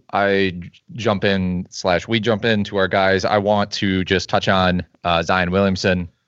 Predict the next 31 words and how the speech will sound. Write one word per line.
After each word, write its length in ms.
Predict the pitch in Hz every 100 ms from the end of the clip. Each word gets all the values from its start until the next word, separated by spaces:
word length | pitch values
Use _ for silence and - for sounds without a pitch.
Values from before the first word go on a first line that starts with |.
| _
who 140 | 85 82
is 160 | 80
fifty-five 560 | - 101 95 87 90 87
hundred 400 | 98 98 98 92
for 180 | - 90
today's 440 | - 87 87 80
game, 480 | 107 98 98 95 92 - _ _ _
uh, 200 | 80 80
against 540 | 80 87 98 87 - 85
Denver. 400 | 98 101 98 92
It's 120 | 90
a 60 | 101
home 280 | 113 120
game 200 | 113 107
for 160 | 101 98
New 140 | 92
Orleans. 520 | 92 95 92 90 85 90
You 60 |
don't 80 | 85
have 120 | 82
to 80 | -
worry 120 | 80
about 160 | 80 78
the 120 | 87
altitude, 500 | 90 90 - 87 78
anything 300 | 76 73 82
like 180 | 80 -
that. 300 | 101 101 -
Denver 320 | 90 85 82
is 100 | 80
also 340 | 80 - 78